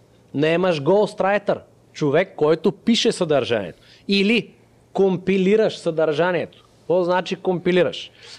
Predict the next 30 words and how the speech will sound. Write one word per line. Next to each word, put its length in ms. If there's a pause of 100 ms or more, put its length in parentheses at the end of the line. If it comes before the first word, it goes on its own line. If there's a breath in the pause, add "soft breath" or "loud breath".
Една 260
от 120
моите 320
книги, 340
която 560 (1000)
избухна 540
много 220
в 100
началото, 640 (840 loud breath)
а, 580 (640)
за 280
децата, 480
как 280
да, 380
м, 380 (580)
ги 120
отделиш 440
от 80
телефон, 520
таблет 400
или 120
компютър, 540
двеста, 480
над 220
двеста 320
активности, 680 (240)
как 160
да 60
ги 120
отделиш. 460